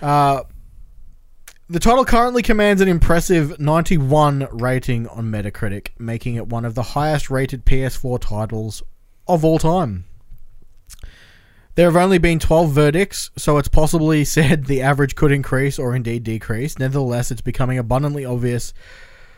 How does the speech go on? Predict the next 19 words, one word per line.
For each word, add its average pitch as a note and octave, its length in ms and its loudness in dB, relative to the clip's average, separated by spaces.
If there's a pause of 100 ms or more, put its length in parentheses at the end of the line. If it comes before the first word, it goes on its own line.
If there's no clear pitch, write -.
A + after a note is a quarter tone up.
(320)
that C3 380 -2 (600)
Media G#3+ 280 -4
Molecule G3 480 -2
have E3 240 -2
delivered E3 480 -2 (180)
a C#3+ 100 -2
stunner. C#3+ 460 -2 (500)
It's D#3 160 -6
the E3 100 0
tenth - 320 0
highest D#3+ 420 2
rated D3+ 280 0
P D3 160 6
S C#3+ 100 -4
four C#3+ 220 -2
game B2+ 240 0
of A#2 140 -4
all A#2+ 120 -2
time, E3 460 -2